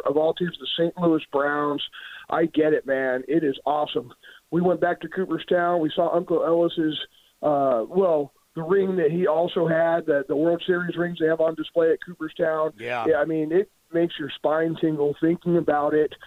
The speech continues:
Speaker 1: and, uh, it is awesome. And on that note, Townie, and now you'll remember who I am, we need an old-timers game in Oakland next year.
Speaker 2: All right. We'll get, well, next time I talk to Dave Kaval, I'll bring it up.
Speaker 1: <laughs> Hey, man,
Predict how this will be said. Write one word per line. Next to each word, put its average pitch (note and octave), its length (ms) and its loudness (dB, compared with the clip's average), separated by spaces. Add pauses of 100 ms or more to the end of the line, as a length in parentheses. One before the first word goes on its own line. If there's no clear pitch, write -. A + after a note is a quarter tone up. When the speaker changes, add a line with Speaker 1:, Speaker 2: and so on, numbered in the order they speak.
(240)
Speaker 1:
and, C3+ 320 0
uh, B2+ 260 2 (340)
it D#3+ 120 2
is D#3 140 0
awesome. D3+ 380 -2
And D#3+ 120 -2
on D3 200 0
that G#3+ 260 0
note, A3 240 0
Townie, A3 420 0 (140)
and C#3 120 -10
now D3+ 180 0
you'll G3 180 0
remember G3 320 2
who G3+ 80 4
I F#3+ 140 2 (160)
am, F#3 140 -6 (320)
we A3+ 400 0
need A3 220 4
an G3+ 160 2
old-timers G3+ 800 0
game F#3 380 -4
in F3+ 180 0
Oakland F3 400 2
next C#3+ 300 -4
year. B2+ 300 0 (380)
Speaker 2:
All D3 200 0
right. A#3+ 360 4 (480)
We'll E3 280 -2
get, G3+ 240 -2
well, G#3+ 300 2
next F#3+ 220 -6
time A3+ 180 -2
I G#3+ 80 0
talk A#3 300 0
to F#3+ 80 -6
Dave A3 280 -2
Kaval, A3+ 440 0
I'll F3+ 100 2
bring G#3 240 -2
it A3 80 -2
up. A3+ 300 2
Speaker 1:
<laughs> - 40 -20 (1500)
Hey, G#3 180 4
man, G3 300 2